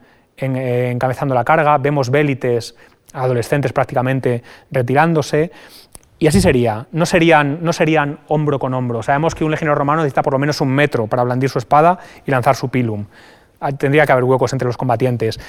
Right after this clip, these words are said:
y además el avance de los combatientes son seres humanos, no son robots.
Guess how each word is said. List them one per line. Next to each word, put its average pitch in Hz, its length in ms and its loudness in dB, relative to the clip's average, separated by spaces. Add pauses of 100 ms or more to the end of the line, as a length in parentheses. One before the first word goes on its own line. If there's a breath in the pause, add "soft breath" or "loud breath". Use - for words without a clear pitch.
(180 loud breath)
y 147 60 0
además 143 420 4 (380 loud breath)
el 139 120 0
avance 143 300 4
de 156 40 4
los 147 100 0
combatientes 147 680 0 (120)
son 147 180 -6
seres 151 160 -4
humanos, 135 300 -2
no 131 100 -4
son 147 140 -4
robots. 131 440 -2